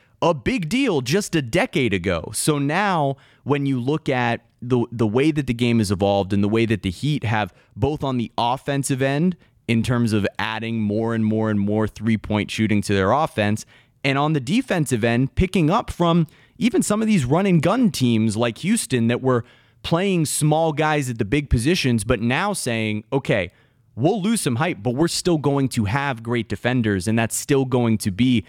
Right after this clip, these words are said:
the focal point of our team." It's taking bits and pieces from every coaching staff and every team and sort of learning there. And I know individually a guy you have been impressed with, and he sort of sums this all up, has been Bam Adebayo. I saw you retweet a video this morning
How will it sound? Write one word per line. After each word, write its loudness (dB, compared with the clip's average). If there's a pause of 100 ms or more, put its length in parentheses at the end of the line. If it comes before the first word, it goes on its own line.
(200)
the 0
focal -2
point -2
of 0
our 2
team." 0
It's -2
taking 0
bits -2
and 0
pieces -4
from 0
every -2
coaching 0
staff -4
and -2
every -2
team 0 (340)
and 0
sort 0
of -4
learning 0
there. 2
And 2
I -2
know -2 (380)
individually 0
a 0
guy 0
you 0
have -2
been 0
impressed -2
with, 0
and 2
he 0
sort 0
of -2
sums 0
this -2
all 0
up, 0
has -2
been 2
Bam 0
Adebayo. 0
I 2
saw -2
you 0
retweet 0
a 2
video 2
this -2
morning 2